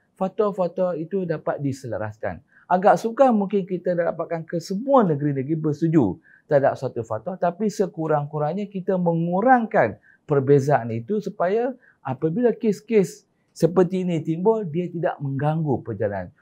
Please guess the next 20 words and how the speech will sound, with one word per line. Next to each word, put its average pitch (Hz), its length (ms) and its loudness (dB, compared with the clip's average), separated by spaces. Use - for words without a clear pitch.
Cuba 240 240 6
bayangkan 208 720 2
setiap 180 400 -2
kes 220 280 6
yang 170 120 -2
timbul, 233 440 6
dia 180 160 6
merujuk 185 400 4
kepada 160 320 4
negeri. 135 480 4
Maka 131 360 0
ada 135 120 0
negeri 135 400 -4
yang 123 120 0
kata 127 480 -2
anak 120 360 -2
ini 151 280 -6
boleh 135 400 2
dibin-, 123 680 2
bintikan 120 760 0